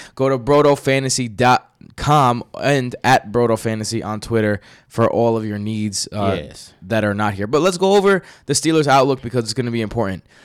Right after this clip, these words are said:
Speaker 1: Um, first, let's go to their wide receiver options. You were on the Juju train, Michael. You
Speaker 2: Yes.
Speaker 1: said sixteen hundred yards, ten touchdowns.
Speaker 2: Yes.
Speaker 1: He got off to a slow start, but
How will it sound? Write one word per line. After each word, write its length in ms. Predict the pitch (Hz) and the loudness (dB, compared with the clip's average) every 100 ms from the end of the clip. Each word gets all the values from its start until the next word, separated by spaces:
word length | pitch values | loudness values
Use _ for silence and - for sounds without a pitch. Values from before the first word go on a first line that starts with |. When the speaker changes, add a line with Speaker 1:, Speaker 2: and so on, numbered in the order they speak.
| _ - | _ -6
Speaker 1:
Um, 320 | 107 107 104 _ _ - | -2 -2 -4 _ _ -2
first, 280 | 139 151 | 0 2
let's 40 | 151 | 2
go 100 | 143 | 2
to 60 | 139 | 4
their 100 | 123 | 4
wide 160 | 120 | 4
receiver 320 | 113 120 104 | 2 0 -2
options. 480 | 98 92 - 87 - - _ _ _ _ _ _ | -2 -4 -8 -14 -14 -16 _ _ _ _ _ _
You 280 | - 113 160 202 | -8 0 0 2
were 400 | 190 143 143 131 - | 0 2 4 4 4
on 160 | 127 123 | 0 0
the 80 | |
Juju 380 | 110 120 127 127 | -2 -2 -2 -2
train, 360 | 131 127 127 127 | -4 -2 -2 -2
Michael. 340 | 123 123 131 | -2 0 -2
You 120 | 117 | -2
Speaker 2:
Yes. 80 | 123 | -2
Speaker 1:
said 200 | 131 127 | 0 0
sixteen 480 | - - 139 - 135 | -2 -4 -4 -4 -4
hundred 240 | 135 127 120 | -4 -4 0
yards, 300 | 120 120 - | 0 0 -2
ten 200 | 123 131 | -4 0
touchdowns. 600 | 135 120 113 107 104 - - | 0 2 0 -2 -4 -10 -14
Speaker 2:
Yes. 260 | 95 - | -16 -10
Speaker 1:
He 100 | - | -2
got 160 | 139 147 | 2 4
off 100 | 165 | 4
to 100 | 175 | 2
a 40 | 160 | 0
slow 220 | - 143 | 0 0
start, 420 | - 139 127 101 | 2 4 4 2
but 360 | 101 156 - | 2 2 0